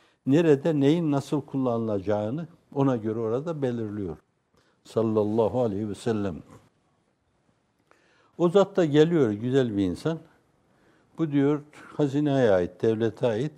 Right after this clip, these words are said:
bu da bana armağan. Bu hazineye ait, bu da bana armağan. Bu hazineye ait, bu da bana armağan," diyor. Efendimiz hiçbir şey demiyor orada. Olan oluyor orada, o armağanları oraya koyuyor.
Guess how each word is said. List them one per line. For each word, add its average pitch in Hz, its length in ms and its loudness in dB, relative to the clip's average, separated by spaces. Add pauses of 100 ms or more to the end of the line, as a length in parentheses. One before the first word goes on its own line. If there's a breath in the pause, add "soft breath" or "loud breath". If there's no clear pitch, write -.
(120)
bu 160 100 -6
da 127 140 -2
bana 123 200 -2
armağan. 98 600 -6
Bu 120 120 -4
hazineye 98 500 -4
ait, 143 180 -6 (100)
bu 127 100 -8
da 110 160 -4
bana 101 200 -6
armağan. 82 520 -10
Bu 151 120 -2
hazineye 98 480 -4
ait, 139 200 -6
bu 123 100 -8
da 110 140 0
bana 113 220 -6
armağan," 104 380 -8 (100)
diyor. - 180 -20 (1040 soft breath)
Efendimiz 147 480 -2
hiçbir 160 260 -8
şey 165 180 -6
demiyor 113 380 0
orada. 69 400 -12 (760 soft breath)
Olan 160 300 0
oluyor 135 400 2
orada, 82 280 -6
o 104 40 -2
armağanları 110 540 -4
oraya 104 220 -6
koyuyor. 82 440 -14